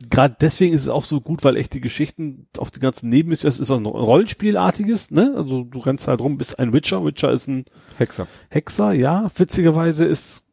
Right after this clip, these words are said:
Speaker 1: sind Hexen was völlig anderes. Also Hex-, Hexer sind da Menschen, die gegen Geld Monster töten.
Speaker 2: Ach so.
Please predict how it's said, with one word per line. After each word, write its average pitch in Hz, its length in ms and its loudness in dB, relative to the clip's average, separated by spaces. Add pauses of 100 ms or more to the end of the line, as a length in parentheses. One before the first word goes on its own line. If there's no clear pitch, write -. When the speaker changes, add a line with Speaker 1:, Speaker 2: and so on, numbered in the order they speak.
(160)
Speaker 1:
sind 139 340 -6
Hexen 214 720 -2
was 185 140 2
völlig 190 340 0
anderes. 147 300 2
Also 143 140 2
Hex-, 165 280 0
Hexer - 400 -2
sind 147 140 0
da 160 300 2 (280)
Menschen, 165 500 0
die 143 360 -2
gegen 165 280 0
Geld 135 380 4 (280)
Monster 117 400 0
töten. 101 320 -6 (340)
Speaker 2:
Ach 180 80 0
so. - 140 -10